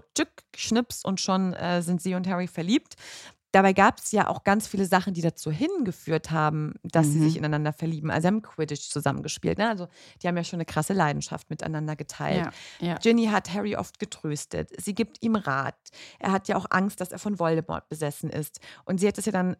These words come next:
Speaker 1: so ein bisschen verglichen mit ihrer Situation und dem Tagebuch von Tom Riddle. Und, ähm, ja, hat ihm Mut gemacht. Und das sind alles so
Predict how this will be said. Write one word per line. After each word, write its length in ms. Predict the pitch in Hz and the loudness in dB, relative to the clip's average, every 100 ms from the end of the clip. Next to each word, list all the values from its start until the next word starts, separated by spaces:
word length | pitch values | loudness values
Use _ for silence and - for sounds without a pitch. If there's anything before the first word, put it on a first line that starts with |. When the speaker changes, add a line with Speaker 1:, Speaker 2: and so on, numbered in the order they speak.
| - | -8
Speaker 1:
so 120 | 185 | 0
ein 100 | 180 180 | 0 0
bisschen 220 | - 196 | -4 -6
verglichen 440 | 180 170 202 - | -6 -4 -4 -4
mit 100 | 190 - | -8 -4
ihrer 200 | 180 175 | -2 -2
Situation 580 | 180 170 160 - 190 - | -4 -4 -4 -2 -4 -2
und 180 | 180 | -2
dem 140 | 160 156 | -2 -2
Tagebuch 440 | 180 170 170 165 | 0 0 0 -6
von 180 | - 156 | -4 -6
Tom 200 | - 156 | -4 -4
Riddle. 340 | 185 220 262 320 - - - - | -2 0 0 -2 -10 -20 -8 2
Und, 320 | 180 180 170 | 4 4 2
ähm, 160 | 175 175 | 0 2
ja, 140 | 165 160 | 2 2
hat 160 | - | 0
ihm 100 | 214 | 0
Mut 360 | 202 180 165 - | 4 4 4 -2
gemacht. 500 | 156 143 151 - - - - - - | -4 -4 -6 -14 -20 -20 -20 -20 -8
Und 400 | - 180 175 165 - _ _ _ _ _ - | -2 0 0 -2 -10 _ _ _ _ _ -2
das 140 | 226 | 0
sind 100 | 233 | 0
alles 340 | 190 190 214 - | 0 2 0 -2
so 400 | 185 180 180 | -4 -2 -2